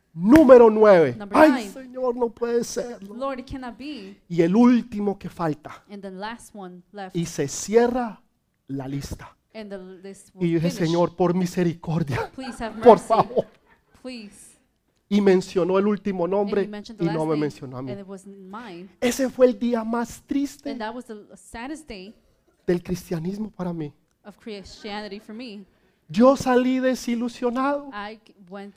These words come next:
Speaker 1: Yo no quería
Speaker 2: disappointed.
Speaker 1: volver a la iglesia.
Speaker 2: I didn't even wanna go back to
Speaker 1: Yo no
Speaker 2: church.
Speaker 1: quería leer la
Speaker 2: I didn't
Speaker 1: palabra.
Speaker 2: wanna read the word.
Speaker 1: Yo no quería volver al grupo de
Speaker 2: I didn't wanna
Speaker 1: conexión.
Speaker 2: go back to the connection group
Speaker 1: Porque Dios me había desechado.
Speaker 2: because God had
Speaker 1: Y el
Speaker 2: forsaken
Speaker 1: líder de la iglesia
Speaker 2: forsaken me and
Speaker 1: sacó,
Speaker 2: top
Speaker 1: no,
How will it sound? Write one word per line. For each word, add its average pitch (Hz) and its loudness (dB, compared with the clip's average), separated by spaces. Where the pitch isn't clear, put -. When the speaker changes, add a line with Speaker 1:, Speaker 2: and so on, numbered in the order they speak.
Speaker 1:
Yo 277 6
no 285 8
quería 285 4
Speaker 2:
disappointed. 269 6
Speaker 1:
volver 254 8
a 254 4
la 254 4
iglesia. 285 0
Speaker 2:
I - -8
didn't 240 -14
even 240 -12
wanna 226 -12
go 214 -10
back 202 -12
to 208 -20
Speaker 1:
Yo 247 4
no 294 8
Speaker 2:
church. 277 2
Speaker 1:
quería 269 6
leer 262 12
la 262 2
Speaker 2:
I 254 -2
didn't - -8
Speaker 1:
palabra. 285 0
Speaker 2:
wanna 226 -6
read 240 -14
the 226 -20
word. 208 -14
Speaker 1:
Yo 311 6
no 302 2
quería 285 2
volver 262 4
al 254 2
grupo 254 -2
de 254 2
Speaker 2:
I 254 -10
didn't 254 -2
wanna 247 -8
Speaker 1:
conexión. 285 -4
Speaker 2:
go 208 -14
back 220 -14
to 226 -18
the 214 -16
connection 233 -16
group 190 -12
Speaker 1:
Porque 180 0
Dios 208 0
me 180 -6
había 160 -4
desechado. 151 -12
Speaker 2:
because 208 -18
God 214 -14
had 208 -20
Speaker 1:
Y 233 6
el 226 12
Speaker 2:
forsaken 240 0
Speaker 1:
líder 339 8
de 269 4
la 233 2
iglesia 170 -4
Speaker 2:
forsaken 240 -18
me 185 -16
and 190 -18
Speaker 1:
sacó, 185 2
Speaker 2:
top - -12
Speaker 1:
no, 240 0